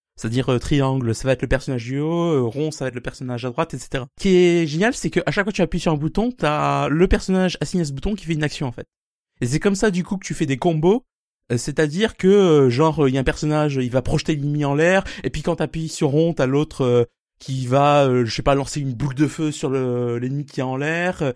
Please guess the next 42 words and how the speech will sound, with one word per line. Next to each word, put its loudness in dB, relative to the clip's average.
puis -4
l'autre, 2
euh, 0
qui -12
va 2
briser 0
la 2
garde 2
d'un 0
autre -4
ennemi, 0
bref. 0
C'est -6
vraiment 2
un 0
système -4
qui -8
est -8
super 0
dynamique, -2
et -2
c'est -6
pour -2
ça 0
que -2
j'avais -2
adoré 0
à 2
l'époque, -4
et 0
du -2
coup, 0
le 4
retrouver, 4
euh, 2
dans 0
un -2
jeu -6
comme -4
ça, -4
ma -4
foi, -2